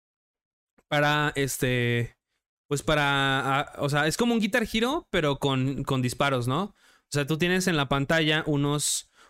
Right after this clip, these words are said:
unos, este, iconos, los cuales tienes que apretar al mismo tiempo que para, eh, para asestar ataques. Estos iconos so-, simplemente son una representación del ritmo de la música.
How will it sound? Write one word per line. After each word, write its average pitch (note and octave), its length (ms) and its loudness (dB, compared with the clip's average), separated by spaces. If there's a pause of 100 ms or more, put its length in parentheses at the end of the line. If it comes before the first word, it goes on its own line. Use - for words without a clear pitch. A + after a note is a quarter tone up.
unos, D#3 380 0
este, D3+ 380 -2
iconos, F3+ 500 0
los C#3 220 0
cuales D3 260 2
tienes D#3 200 -2
que D#3 60 0
apretar C3+ 320 -2
al C#3 100 0
mismo C#3 280 0
tiempo D#3 540 -2 (480)
que A#2 500 0
para, A2 840 0 (580)
eh, A#2 280 -2
para B2+ 180 0
asestar C3+ 360 -2
ataques. E3 560 -2 (220)
Estos D3 360 0
iconos F3 380 0
so-, E3 160 0
simplemente D3+ 520 0
son C#3+ 140 -2
una C#3+ 160 0
representación C3 760 -2
del C3+ 180 0
ritmo C3 380 0
de B2 80 0
la A2+ 100 0
música. B2 500 -4